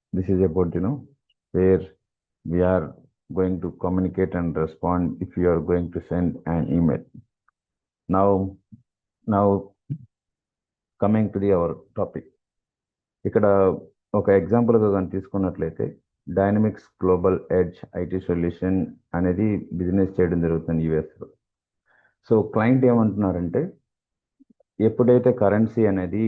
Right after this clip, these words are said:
ఇండియన్ రూపీస్లో ఉంటుందో అది always నియరెస్ట్ దిన ఒక రూపాయి అనేది క్యాలిక్యులేట్ చేయాలంటున్నారు.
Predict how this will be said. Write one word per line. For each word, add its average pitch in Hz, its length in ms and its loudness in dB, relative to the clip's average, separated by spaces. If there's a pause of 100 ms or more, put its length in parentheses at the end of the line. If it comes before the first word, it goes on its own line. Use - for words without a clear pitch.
(100)
ఇండియన్ 101 340 -2
రూపీస్లో 90 440 -6
ఉంటుందో 76 360 -4 (760)
అది 104 180 0 (840)
always 98 420 2 (1080)
నియరెస్ట్ 107 440 2 (100)
దిన 104 120 0 (120)
ఒక 95 180 2
రూపాయి 98 280 4
అనేది 90 280 -4
క్యాలిక్యులేట్ 82 460 -4
చేయాలంటున్నారు. 73 600 -8